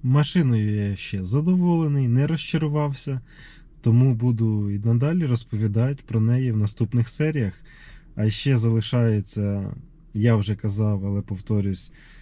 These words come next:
ходова і заміна всіх рідин. Резина вже мінус, все, замінив. Тому все попереду. І все вам розповім.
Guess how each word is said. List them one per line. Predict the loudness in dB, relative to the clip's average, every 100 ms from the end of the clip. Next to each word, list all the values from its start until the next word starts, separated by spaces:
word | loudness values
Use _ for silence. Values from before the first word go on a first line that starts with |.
| -20 -20
ходова | -20 0 2 4 2 2 0 -2 -6 -10 -6
і | -2 0 0 -2
заміна | -2 0 2 2
всіх | -2 -4 -2
рідин. | 0 0 0 -2 -6 -12 -20 -20 -20 -20 -20 -20 -20 -20 -20 -10
Резина | 0 2 4 4 2 2
вже | -2 -2
мінус, | 0 2 0 -4 -10 -18
все, | -12 -4 -2 0
замінив. | 0 0 2 2 2 0 -6 _ -20 -20 -20 -20 -20 -20 -10
Тому | -2 2 4 2 0
все | -4 -4 -2
попереду. | -2 -2 -2 0 -2 -2 -4 -8 -20 -20 -20 -20 -14
І | -12 -10 -12
все | -8 0 0 0 0
вам | 2 2
розповім. | 2 0 -2 -2 0 -4 -6